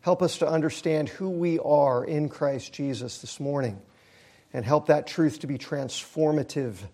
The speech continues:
in our lives and for the sake of your glory. And so, Father, again, we pray that you would glorify yourself through your living and active word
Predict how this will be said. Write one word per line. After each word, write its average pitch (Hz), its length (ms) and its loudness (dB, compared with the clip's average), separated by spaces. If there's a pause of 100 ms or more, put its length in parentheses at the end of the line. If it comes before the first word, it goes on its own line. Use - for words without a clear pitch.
(520)
in 139 160 -2
our 135 220 2
lives 127 840 0 (240)
and 127 120 -10
for 143 140 -6
the 120 100 -4
sake 123 300 -6
of 123 80 -10
your 123 100 -8
glory. 135 460 -12 (640)
And 123 120 -8
so, 139 180 0
Father, 147 340 4
again, 151 300 4
we 147 100 4
pray 175 520 8 (600)
that - 260 -4
you 165 140 4
would 156 380 6 (440)
glorify 165 680 4
yourself 151 840 -2 (360)
through 175 320 4
your 160 180 4
living 170 340 4
and 165 80 4
active 156 400 -2
word 135 400 -4